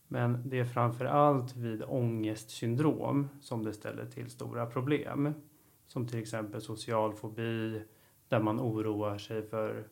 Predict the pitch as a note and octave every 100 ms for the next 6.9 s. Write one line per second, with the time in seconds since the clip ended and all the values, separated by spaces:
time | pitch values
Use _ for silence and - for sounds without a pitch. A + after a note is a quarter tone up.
0 | - - A#2+ A2+ G#2+ G#2+ G#2+ A2 A2+ A2
1 | G#2+ G#2+ G#2+ A2+ B2 B2 B2 A#2 A2 A2+
2 | A2+ A#2+ B2 - A2 B2+ B2 C3+ E3 F#3
3 | - - _ _ - - - - _ _
4 | _ - B2 A#2 A2+ A2 A2 A2 G#2+ G#2+
5 | - A#2 A#2 G#2+ - - A2 G2+ G#2+ A#2+
6 | A#2 A#2 A#2 A2 A2+ A2+ G#2+ G#2+ G#2+